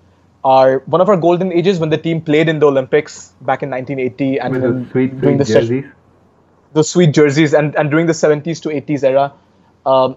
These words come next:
Speaker 1: he, he was really the, the best player in the team. He averaged, like, over twenty points in the Olympics.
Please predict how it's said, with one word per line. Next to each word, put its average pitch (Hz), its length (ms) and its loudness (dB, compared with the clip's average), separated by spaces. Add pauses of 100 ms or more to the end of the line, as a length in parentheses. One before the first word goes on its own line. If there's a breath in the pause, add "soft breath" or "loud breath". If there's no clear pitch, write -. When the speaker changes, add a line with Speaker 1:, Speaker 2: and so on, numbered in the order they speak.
Speaker 1:
he, 190 240 0
he 180 220 2
was 175 440 2
really 165 220 -2
the, 143 180 -8 (220)
the 143 100 -8
best 147 260 -2
player 143 200 -2
in 135 120 -6
the 131 80 -8
team. 139 260 -4
He 139 160 0
averaged, 135 380 0
like, 120 260 -2
over 143 180 0
twenty 139 220 -4
points 135 300 -4
in 127 60 -6
the 120 80 -4
Olympics. 117 480 -4